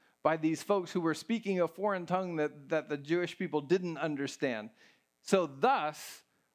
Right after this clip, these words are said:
when you see among you in the church people speaking in this foreign language that you don't,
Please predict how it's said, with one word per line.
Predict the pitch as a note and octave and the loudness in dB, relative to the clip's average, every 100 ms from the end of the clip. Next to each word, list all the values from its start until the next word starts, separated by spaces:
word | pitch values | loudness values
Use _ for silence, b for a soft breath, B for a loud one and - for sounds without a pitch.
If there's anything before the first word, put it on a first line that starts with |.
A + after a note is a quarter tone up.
| _ _ | _ _
when | D3 G3+ G3 | 2 4 2
you | G3 F#3+ | 2 0
see | F3 - A#3 A3+ A3+ A3 - _ _ | -2 0 0 2 0 -2 -6 _ _
among | F3 F3 G3+ A#3 | 0 2 2 2
you | F#3+ F3+ | 0 0
in | F#3 | 0
the | E3+ | -4
church | E3 A#3 G#3+ F3 - - b b b - | -2 0 0 -2 -8 -14 b b b 0
people | A3 F#3+ F3+ | 0 2 -2
speaking | - - A3+ G#3 F3 | -2 -2 0 0 0
in | E3 E3 | 0 2
this | E3 D#3 - - _ _ _ - | 0 -2 -10 -18 _ _ _ 0
foreign | G#3 G3 F3+ F3 E3+ E3 D3+ | 2 4 2 0 -2 -2 0
language | E3+ G3 F#3+ F3+ D3+ | 2 2 2 0 2
that | D3+ D#3+ | 0 0
you | F#3 | 0
don't, | G#3 E3+ D#3 | 2 2 0